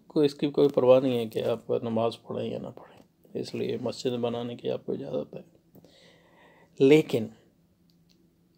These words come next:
उसमें अहम बात यह है कि अगर एक माशरा लिबरल हो, होता जाएगा जैसे जैसे, तो उसमें जो है लोगों की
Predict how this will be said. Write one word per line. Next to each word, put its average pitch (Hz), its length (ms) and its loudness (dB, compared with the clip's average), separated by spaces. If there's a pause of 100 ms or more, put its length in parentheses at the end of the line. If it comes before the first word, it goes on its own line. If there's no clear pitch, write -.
(200)
उसमें 131 300 -2
अहम 160 140 0
बात 143 240 2
यह 127 120 0
है 135 60 2
कि 135 140 -6
अगर 127 220 0
एक 127 120 -6
माशरा 127 440 -2
लिबरल 127 420 2
हो, 113 720 -2 (140)
होता 127 220 2
जाएगा 113 320 -2
जैसे 117 300 -4
जैसे, 117 320 -10
तो - 140 -10
उसमें 147 540 -8
जो 127 160 -4
है 127 300 -4 (800)
लोगों 131 500 6
की 123 480 -6